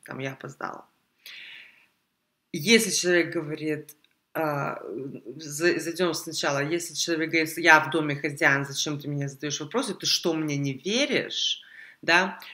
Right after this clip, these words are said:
То есть это установление своей позиции, которая психологически сразу же должна вас поставить на ваше место.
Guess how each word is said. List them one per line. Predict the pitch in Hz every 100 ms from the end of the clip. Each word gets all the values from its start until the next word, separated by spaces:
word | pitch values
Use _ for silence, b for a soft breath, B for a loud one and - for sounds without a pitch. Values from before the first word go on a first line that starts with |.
| B
То | -
есть | 175 170 - -
это | 170 170 - 175
установление | 170 - 175 196 190
своей | 175 170 165
позиции, | 165 151 147 131 - - 117
которая | 156 165 160
психологически | 156 - - 160 160 233 - - -
сразу | - 180 175
же | 156 139
должна | 143 - 160 143
вас | 170 175 190 - -
поставить | 147 - 147 143
на | 143
ваше | 135 123 -
место. | 143 120 - - - - -